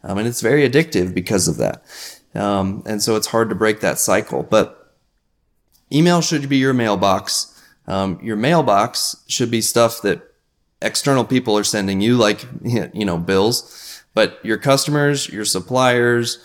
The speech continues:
your people outside of your company should be using email to communicate with you. That is the way that they get in touch with you and you get back in touch with them. Chat,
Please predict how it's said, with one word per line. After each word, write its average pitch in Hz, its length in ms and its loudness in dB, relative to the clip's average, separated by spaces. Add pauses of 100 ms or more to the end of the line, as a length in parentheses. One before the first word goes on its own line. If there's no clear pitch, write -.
(200)
your 104 600 0
people 127 260 -2
outside 120 380 2
of 123 80 0
your 123 120 -2
company 110 420 -2
should 101 200 -4
be 104 60 -2
using 101 420 -4
email 127 520 2 (100)
to - 100 -10
communicate 107 560 0
with 87 180 -6
you. 65 220 -6 (160)
That 107 260 0
is 107 200 -2
the 107 100 0
way 107 320 2
that 95 280 -4
they 123 260 4
get 117 180 0
in 104 100 -6
touch 101 280 -6
with 87 120 -6
you 143 300 4 (320)
and 104 160 -2
you 110 260 2
get 101 200 -2
back 95 240 0
in 87 100 0
touch 80 220 -2
with - 140 -2
them. - 200 -8 (1000)
Chat, 143 580 0